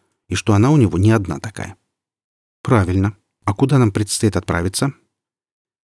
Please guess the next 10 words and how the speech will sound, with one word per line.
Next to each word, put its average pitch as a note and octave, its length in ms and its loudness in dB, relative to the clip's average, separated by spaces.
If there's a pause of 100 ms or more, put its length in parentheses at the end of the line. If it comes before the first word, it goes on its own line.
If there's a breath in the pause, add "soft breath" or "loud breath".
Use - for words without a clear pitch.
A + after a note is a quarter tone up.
«Я F#2 200 -6
так - 200 -6
понимаю, C3+ 640 2
красавица - 520 -2
проживает G#2 500 0
в F2 120 -6
Гатчине. - 560 -6 (500)
Туда A2+ 240 2
и D#3+ 60 0
поедем». E2+ 480 -6